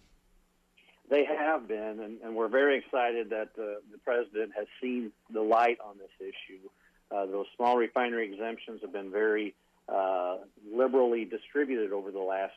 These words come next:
few years, and we've been indicating regularly what that's doing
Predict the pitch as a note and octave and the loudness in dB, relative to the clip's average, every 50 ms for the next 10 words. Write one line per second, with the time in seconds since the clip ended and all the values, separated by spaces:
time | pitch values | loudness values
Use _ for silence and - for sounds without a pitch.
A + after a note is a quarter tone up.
0 | _ - G2+ G2+ F#2+ F#2 F#2+ G2 G2 F#2+ G2 F2+ G2+ G2+ G2 G2 G#2 G2+ F#2+ G#2 | _ -14 -12 -12 -12 -10 -8 -6 -6 -6 -6 -6 -8 -8 -6 -4 -4 -4 -2 -4
1 | G2+ F#2+ F#2 F2 _ _ _ _ - C3 C3+ C3+ B2+ - - B2 A2+ A2 G2+ G#2 | -4 -4 -6 -12 _ _ _ _ -2 0 2 2 2 0 2 2 2 2 2 0
2 | G#2 G2+ G2+ F#2+ G#2 A#2 C3 B2 A2 B2 G#2+ G2+ G2 G2 G2+ A2 G#2+ - - G2+ | -2 -4 -4 0 2 4 4 4 4 2 2 2 2 2 0 0 -2 -2 -4 -6
3 | G2 - - F#2+ G#2 A#2+ B2 A#2+ A2 G2 F2+ | -6 -6 -8 -4 -2 0 0 0 -2 -4 -8